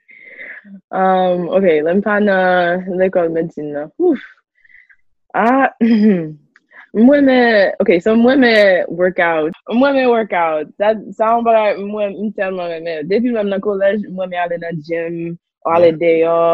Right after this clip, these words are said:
ya, m workout like. Lè m lakay konsa, m like, lè m lakay, m chita konsa, yon bagay m fè, m panse de workout mwen menm, avèk uh, remaid nan m ka fè an, then lè aprè midi vèzon senk katrè, senkè,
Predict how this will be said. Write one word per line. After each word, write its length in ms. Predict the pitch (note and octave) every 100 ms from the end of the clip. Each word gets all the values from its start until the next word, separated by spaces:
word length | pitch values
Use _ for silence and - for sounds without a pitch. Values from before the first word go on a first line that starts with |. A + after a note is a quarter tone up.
| E3+ E3 -
ya, 180 | F#3+ F3+
m 100 | F#3
workout 500 | F3 E3 E3 D3+ D3+ -
like. 260 | D#3 D#3 - _
Lè 260 | E3 F3+ G3+
m 80 | G#3+
lakay 300 | G#3+ A3+ A3+ G#3+
konsa, 520 | A3+ - G#3 G#3+ A#3 _ _
m 400 | G3+ G#3 F3+ G3 F#3 _ _ -
like, 160 | F#3+ G3
lè 80 | G#3+
m 60 |
lakay, 240 | A3+ A3 G3+
m 60 |
chita 220 | G#3 G3 F#3
konsa, 300 | F#3 F#3+ F3+ F#3 F#3
yon 120 | G#3+
bagay 220 | A3+ G3+
m 60 | G#3
fè, 160 | F3+ F#3+ F#3
m 80 | F#3
panse 260 | G#3+ G3+ F#3
de 120 | F3+ F3
workout 320 | F3 E3+ D#3
mwen 160 | F3
menm, 120 | E3 E3
avèk 400 | D#3+ D#3+ - -
uh, 200 | D#3+ D3+ D#3
remaid 300 | E3 D#3 D#3
nan 100 | D#3
m 40 |
ka 120 | E3+ -
fè 160 | G3+ A#3 _ _ _ -
an, 80 | F3+
then 300 | E3+ E3 D3 - D3+
lè 140 | F3 F#3+
aprè 280 | G3+ G3 F#3+
midi 280 | F3+ F3 E3+
vèzon 280 | E3+ E3+ D#3+
senk 180 | E3 -
katrè, 280 | E3 E3 D#3
senkè, 380 | E3+ D#3 D#3+